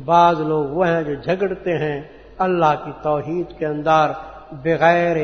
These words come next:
علم۔ علم کے نیچے لکھو دلیل عقلی، ہدان دلیل وحی، کتاب منیر دلیل نقلی۔ نہ ان کے پاس دلیل عقلی ہے، نہ دلیل وحی ہے، نہ دلیل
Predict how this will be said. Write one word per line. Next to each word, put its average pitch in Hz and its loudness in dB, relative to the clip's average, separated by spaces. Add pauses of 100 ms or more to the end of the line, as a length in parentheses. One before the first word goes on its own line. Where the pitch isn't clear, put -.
(140)
علم۔ 214 4 (480)
علم 190 2
کے 190 -2
نیچے 185 0
لکھو 185 2
دلیل 185 2
عقلی، 180 0 (1080)
ہدان 180 2
دلیل 180 2 (120)
وحی، 165 6 (600)
کتاب 170 4
منیر 165 -2
دلیل 151 -4
نقلی۔ 165 -6 (960)
نہ 170 0
ان 208 6
کے 190 2
پاس 175 6
دلیل 165 0
عقلی 170 -2
ہے، 151 0 (380)
نہ 170 0 (180)
دلیل 160 -2
وحی 165 2
ہے، 147 0
نہ 147 -4
دلیل 170 2